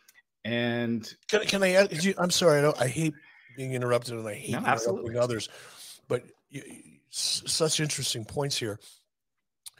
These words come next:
Speaker 2: When you, when you and your friends said, "Okay, let's come up with an Indian dating site," not necessarily for people that are interested in marriage, but for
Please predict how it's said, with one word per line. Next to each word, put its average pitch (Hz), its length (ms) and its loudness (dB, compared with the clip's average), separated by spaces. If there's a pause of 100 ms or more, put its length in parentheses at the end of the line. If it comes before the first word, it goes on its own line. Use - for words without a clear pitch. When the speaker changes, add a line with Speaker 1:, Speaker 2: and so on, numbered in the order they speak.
(920)
Speaker 2:
When 180 180 2
you, 185 460 4 (680)
when 156 160 -4
you 175 140 4
and 196 80 4
your 165 100 0
friends 156 280 2
said, 143 140 -2
"Okay, 139 260 -2
let's 139 360 -2 (260)
come 151 140 -4
up 139 160 -2
with 131 100 -2
an 123 80 -4
Indian 131 320 -6
dating 139 320 -2
site," 120 300 -4
not 131 200 -6
necessarily 139 380 -4
for 127 160 -10
people 131 300 -8
that 120 120 -6
are 117 80 -6
interested 120 400 -6
in 110 120 -10
marriage, 147 360 0
but 139 240 0
for 139 380 2